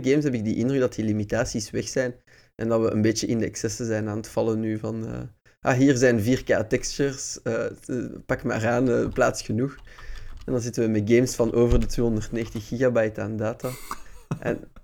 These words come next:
Speaker 1: en dan, dan, dan, dan hebben die developers niks geleerd. Terwijl dat daar, ah, zestien kleuren, hoe, hoe kunnen we dat tot het uiterste melken? Dat is geweldig.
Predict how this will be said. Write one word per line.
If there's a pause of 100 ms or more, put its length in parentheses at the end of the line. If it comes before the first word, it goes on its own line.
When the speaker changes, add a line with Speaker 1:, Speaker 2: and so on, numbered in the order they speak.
(120)
Speaker 1:
en
dan,
dan,
dan,
dan
hebben
die
developers
niks
geleerd.
Terwijl
dat
daar,
ah,
zestien
kleuren, (500)
hoe, (200)
hoe
kunnen
we
dat
tot
het
uiterste
melken? (480)
Dat
is
geweldig.